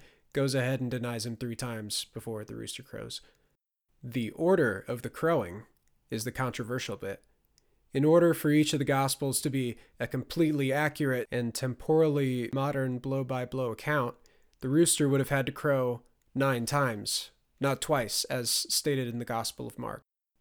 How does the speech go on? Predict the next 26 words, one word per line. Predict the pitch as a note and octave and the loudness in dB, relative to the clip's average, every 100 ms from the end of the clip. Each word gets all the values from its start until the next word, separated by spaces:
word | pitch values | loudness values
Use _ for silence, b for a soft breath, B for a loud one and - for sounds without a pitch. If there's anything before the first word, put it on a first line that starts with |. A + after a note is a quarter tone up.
| _ | _
Maya | B2+ C3 A#2 G#2+ | -2 0 -2 -4
just | A2 G#2 - - - | -4 -4 -4 -6 -8
laughed | A2+ A2 - | -6 -6 -6
in | A#2 | -8
my | G#2+ G2 | -8 -8
face | - G2+ - | -8 -8 -8
at | - | -6
that | G#2 - | -6 -6
one. | G#1+ - _ _ _ _ _ _ _ _ _ _ | -10 -12 _ _ _ _ _ _ _ _ _ _
Oh, | F#3+ G3 | 4 6
you | E3 D3+ | 6 2
brilliant | C3+ D3 F3 G#3 C#3+ A2+ | 0 0 2 4 2 0
beacon | C#3 F#3 D3 A2 | -2 0 0 -2
of | G#2+ - | -4 -6
seventeenth | - G3 F3 C#3 E3+ D#3 | 2 2 4 0 0 0
century | - - D#3+ D#3 C3 | 0 0 0 -2 -4
rationalism. | A2 B2 F#3 - C3+ A2+ - F#2+ - _ _ _ - | -4 -2 0 -2 -4 -6 -8 -10 -18 _ _ _ -10
Surely | - A3+ G3+ C#3+ | 4 6 6 4
the | B2 | 0
Jews | - E3+ D3 | 0 0 0
did | - C#3 | -2 -2
not | C3 B2 | -2 -2
know | C3 | -2
how | B2+ | -2
to | A#2 | -6
count. | - E3 C#3+ | -2 0 0